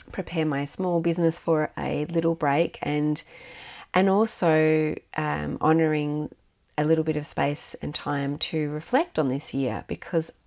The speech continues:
my goodness, it has been a massive year. And I usually get to this time of year and think, "Wow, that's been a really busy year." And, you know, my, my husband and I and the kids,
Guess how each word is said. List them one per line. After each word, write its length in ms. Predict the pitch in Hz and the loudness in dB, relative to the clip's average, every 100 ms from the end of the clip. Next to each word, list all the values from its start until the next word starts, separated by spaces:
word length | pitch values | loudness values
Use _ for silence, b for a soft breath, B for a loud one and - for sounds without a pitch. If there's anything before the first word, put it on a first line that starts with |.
| 160 | -6
my 520 | 160 170 180 190 196 | -4 -4 -6 -6 -8
goodness, 560 | - 160 123 117 - - 156 | -6 -4 -4 -8 -12 -6 -2
it 180 | 160 | -2
has 260 | - 160 151 | -4 -8 -6
been 380 | - 127 131 - | -6 -4 -4 -6
a 120 | - | -4
massive 480 | 139 143 131 139 135 | -4 -4 -6 -10 -4
year. 320 | 139 127 107 B B B B B B B B B _ _ - | -2 -2 -4 B B B B B B B B B _ _ 6
And 160 | 220 | 10
I 60 | 208 | 10
usually 500 | 202 233 247 247 220 | 8 8 8 6 6
get 220 | 180 - | 6 4
to 100 | 180 | 2
this 220 | 170 170 | 2 2
time 280 | - 170 156 | 2 2 4
of 80 | 156 | 4
year 220 | 156 156 | 4 4
and 80 | 151 | 4
think, 220 | 147 - | 0 0
"Wow, 260 | 202 208 180 | 0 0 0
that's 200 | 208 - | -2 0
been 180 | 185 170 | 0 2
a 60 | |
really 260 | 165 185 180 | 2 2 2
busy 260 | 165 160 | 4 2
year." 380 | 151 156 160 151 | 2 4 4 4
And, 180 | 147 147 B B B B B B | 2 -2 B B B B B B
you 100 | - | 0
know, 200 | 185 165 | 6 8
my, 400 | 170 170 170 170 - | 8 6 4 2 2
my 100 | 165 | 0
husband 380 | 175 170 175 170 | 2 0 2 2
and 120 | 160 | 4
I 140 | 156 | 2
and 140 | 151 151 | 2 0
the 60 | |
kids, 520 | 151 - 147 - - | -2 -2 -2 -2 -16